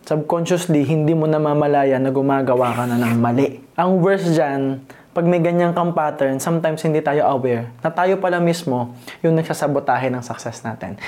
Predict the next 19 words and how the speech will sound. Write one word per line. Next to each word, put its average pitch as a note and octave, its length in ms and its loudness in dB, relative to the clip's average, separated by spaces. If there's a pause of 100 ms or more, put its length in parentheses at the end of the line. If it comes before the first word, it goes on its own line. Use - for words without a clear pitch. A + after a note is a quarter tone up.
(140)
Tayo F#3 240 2
mismo F#3 400 2
yung F3 160 2
nagsasabotahe D#3 720 0
ng D3+ 80 -2
happiness D#3 480 -4
natin. C#3+ 400 -4 (160)
Like, A3+ 240 -2 (480)
naranasan B3+ 480 2
nyo B3 160 4
na A3+ 80 2
ba G#3+ 80 4
yung G3+ 400 4 (240)
feeling F#3+ 400 2
na F3+ 80 2
sa G3+ 80 2
sobrang G#3+ 400 2
lungkot G#3 480 2
mo, C#3 440 0